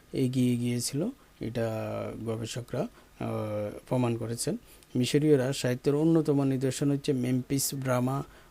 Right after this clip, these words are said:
রয়্যাল সান হিম, টেল of the টু ব্রাদার্স, এ জাতীয় বিভিন্ন লেখা, আহ, তারা, আহ, এখন কিন্তু এই গবেষকরা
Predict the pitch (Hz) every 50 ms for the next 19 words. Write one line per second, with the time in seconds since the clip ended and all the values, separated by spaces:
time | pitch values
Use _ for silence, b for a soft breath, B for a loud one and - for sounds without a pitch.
0 | B - - 123 123 127 127 131 131 131 131 - - 135 131 131 127 110 110 120
1 | 123 131 139 165 B B B B B - - 123 - 131 127 123 127 131 - 131
2 | 131 127 - - 131 127 127 127 123 120 120 127 127 143 147 - - - - -
3 | 156 151 139 143 135 131 135 135 135 147 165 208 190 156 139 127 135 131 131 131
4 | 139 143 135 131 127 123 - - 165 233 285 - - - - - - - 127 120
5 | 117 117 117 120 120 117 120 123 120 117 113 117 117 117 117 117 120 - - 127
6 | 120 120 117 117 - 120 120 120 139 160 226 - B B B B - - 123 120
7 | 120 117 113 113 113 110 113 117 123 120 123 123 - - 135 131 - 139 165 240